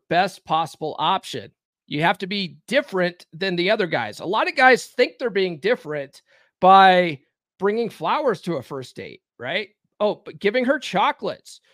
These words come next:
spending lots of money on her. You're actually being like ninety-seven percent of the other guys out there when you're doing that,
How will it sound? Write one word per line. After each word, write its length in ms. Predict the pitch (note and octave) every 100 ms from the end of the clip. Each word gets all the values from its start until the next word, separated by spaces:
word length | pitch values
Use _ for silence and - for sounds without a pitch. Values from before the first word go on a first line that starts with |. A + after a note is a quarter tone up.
| _
spending 440 | - G#3 A#3 B3+
lots 260 | G3 A3 A#3
of 60 |
money 280 | G#3+ C4+ E4+
on 140 | F3 C3+
her. 180 | A#2
You're 240 | E2 G3 -
actually 440 | A3 G#3+ D#4 A#3
being 360 | F3+ G#3+ A3 G#3
like 220 | G3 F#3
ninety-seven 640 | E3 F3+ G3 - F3+ F3+
percent 360 | F3 E3+ D#3+ D#3+
of 140 | D3+ D3+
the 140 | C#3
other 200 | C3 C3+
guys 280 | C#3+ C#3 C3+
out 220 | F3 -
there 100 | D3+
when 140 | C#3+
you're 100 | C3+ B2
doing 300 | E3+ A3+ C#3+
that, 220 | G#2+ -